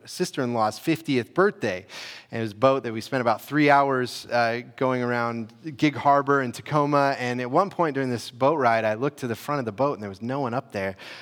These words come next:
And I thought, "You know, I'm gonna sneak up there and have a little nap." Um, and so I went up to the,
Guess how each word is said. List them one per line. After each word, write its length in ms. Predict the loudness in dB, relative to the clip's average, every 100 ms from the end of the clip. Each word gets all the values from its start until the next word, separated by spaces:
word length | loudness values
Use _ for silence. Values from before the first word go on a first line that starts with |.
| -20 -20 -18
And 120 | -8 -6
I 120 | -6
thought, 140 | -6
"You 80 | -6
know, 80 | -8
I'm 60 |
gonna 100 | -8
sneak 300 | -10 -10 -10
up 100 | -10
there 140 | -8 -8
and 100 | -8
have 120 | -8
a 40 |
little 160 | -8 -8
nap." 540 | -8 -6 -6 -6 -10 -20 -12
Um, 320 | -6 -6 -6
and 120 | -10
so 280 | -10 -2 0
I 100 | 0
went 180 | 0 -4
up 100 | -4
to 100 | -6
the, 360 | -4 -4 -4